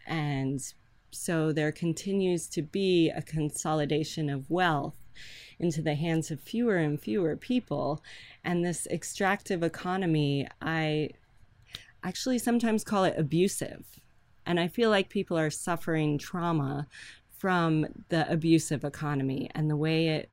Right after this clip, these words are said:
fosters competition, secrecy,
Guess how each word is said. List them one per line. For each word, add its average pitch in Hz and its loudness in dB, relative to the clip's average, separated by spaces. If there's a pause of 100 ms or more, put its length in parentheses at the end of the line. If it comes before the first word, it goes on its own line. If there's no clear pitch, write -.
(100)
fosters 151 -2
competition, 156 0
secrecy, 151 0